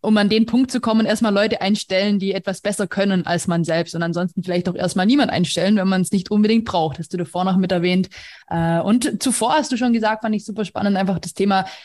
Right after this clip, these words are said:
Fehler machen und diese nicht als Rückschritt irgendwie betrachten, sondern als, äh,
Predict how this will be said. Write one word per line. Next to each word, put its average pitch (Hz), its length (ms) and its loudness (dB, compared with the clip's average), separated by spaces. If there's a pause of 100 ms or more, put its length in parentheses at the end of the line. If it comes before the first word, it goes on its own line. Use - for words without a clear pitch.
(100)
Fehler 254 340 2
machen 269 440 2
und 233 200 2
diese 262 220 4
nicht 269 180 4
als 226 200 -2
Rückschritt 190 600 -4
irgendwie 190 240 4
betrachten, 175 600 -4
sondern 180 460 2
als, 180 340 -2
äh, 175 180 0